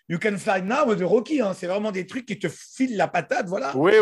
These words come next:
Speaker 2: j'ai pensé aussi à Huey Lewis, tu sais, tout ça, ça te
Speaker 1: Ah oui,
Speaker 2: ramène,
Speaker 1: mais,
Speaker 2: ou
Speaker 1: mais on,
Speaker 2: Ghostbusters,
Speaker 1: on est
Speaker 2: tu sais, ça te ramène direct dans les années
Speaker 1: on,
Speaker 2: quatre-vingts,
Speaker 1: on est
Speaker 2: quoi.
Speaker 1: dans les années quatre-vingts où t'as Huey Lewis, tu as l'autre qui, euh, Kenny Loggins dans Footloose,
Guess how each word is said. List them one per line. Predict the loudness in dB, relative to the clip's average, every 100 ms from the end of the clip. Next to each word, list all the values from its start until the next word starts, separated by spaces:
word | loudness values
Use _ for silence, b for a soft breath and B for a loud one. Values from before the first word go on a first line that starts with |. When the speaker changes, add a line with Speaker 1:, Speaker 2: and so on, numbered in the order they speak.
| 8
Speaker 2:
j'ai | 4
pensé | 2 0 4
aussi | 2 2 2
à | 4
Huey | 4 4 4
Lewis, | 6 6 4 2 -2
tu | -10
sais, | -4 -2 -2
tout | -4
ça, | -4 -2
ça | -2
te |
Speaker 1:
Ah | 0
oui, | 2 0
Speaker 2:
ramène, | 0
Speaker 1:
mais, | -4
Speaker 2:
ou | -2
Speaker 1:
mais | 2
on, |
Speaker 2:
Ghostbusters, | 2 4 2 4 2 2 0
Speaker 1:
on |
est | -10
Speaker 2:
tu | -4
sais, | 0 2 2 2
ça | -2
te | -2
ramène | 2 2
direct | 4 2 4
dans | 2
les | 2
années | -2 -2
Speaker 1:
on, |
Speaker 2:
quatre-vingts, | -4 -2 2
Speaker 1:
on | 4
est | 4
Speaker 2:
quoi. | 2
Speaker 1:
dans | 2
les | 0 0
années | -2 0
quatre-vingts | -2 0 0 0
où | -2
t'as | -4
Huey | -4 -4 -2
Lewis, | -2 -2 -8 -10 -6
tu | 0
as | 2
l'autre | 4 0 -2
qui, | -8 -2
euh, | -2 -2
Kenny | -2 0
Loggins | 2 4 2 2
dans | -2
Footloose, | -2 -10 -4 -2 -2 -2